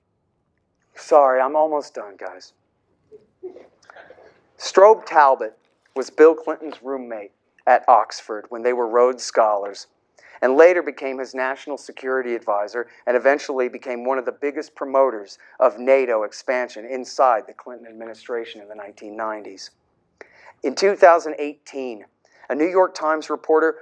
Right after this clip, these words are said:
went to see Talbott to ask what went wrong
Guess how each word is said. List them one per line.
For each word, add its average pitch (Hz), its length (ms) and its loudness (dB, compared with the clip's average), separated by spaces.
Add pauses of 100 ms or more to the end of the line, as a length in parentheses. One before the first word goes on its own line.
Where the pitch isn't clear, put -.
(120)
went 196 180 -4
to 190 120 -6
see 156 280 -6
Talbott 110 540 -2 (220)
to - 180 2
ask 175 300 0 (140)
what 180 340 4
went 165 260 -4
wrong 123 460 -8